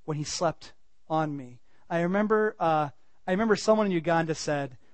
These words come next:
"You know the child really trusts you when they can fall asleep on you." And I was thinking about that, and, and I was like,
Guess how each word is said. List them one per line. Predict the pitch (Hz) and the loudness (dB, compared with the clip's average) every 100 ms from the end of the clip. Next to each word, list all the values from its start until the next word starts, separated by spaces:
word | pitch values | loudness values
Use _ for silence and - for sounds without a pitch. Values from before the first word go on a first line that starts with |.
| - | -8
"You | 175 | 2
know | 185 208 | 6 6
the | 185 | 4
child | - 175 175 165 151 | -4 2 4 2 0
really | 170 151 | -4 -4
trusts | - 165 - 160 | -2 -2 -2 -6
you | 147 | -6
when | 143 | -8
they | |
can | 135 139 | -8 -8
fall | - 139 | -4 -4
asleep | 120 - 151 123 | -4 -10 -12 -12
on | 113 107 | -16 -18
you." | 104 104 - - - - - - - - - - - - - - | -20 -20 -20 -20 -20 -20 -20 -20 -20 -20 -20 -20 -20 -20 -20 -10
And | 156 | -6
I | |
was | 151 - | -6 -8
thinking | 196 190 | -12 -8
about | 180 160 160 - | -4 0 0 0
that, | 156 151 - - - - - - 170 | 0 0 -2 -10 -20 -20 -20 -14 -6
and, | 151 147 143 | -4 -4 -6
and | 160 | -6
I | 156 | -4
was | 143 139 | -4 -4
like, | 147 131 - | -4 -4 -10